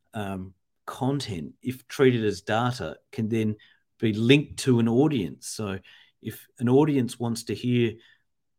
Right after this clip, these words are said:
or see something on LinkedIn that's engaging and talking about content marketing,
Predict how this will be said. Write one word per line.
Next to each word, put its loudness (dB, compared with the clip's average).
or -8
see 4
something 0
on 0
LinkedIn -2
that's -8
engaging -2
and -10
talking 4
about 0
content 2
marketing, 0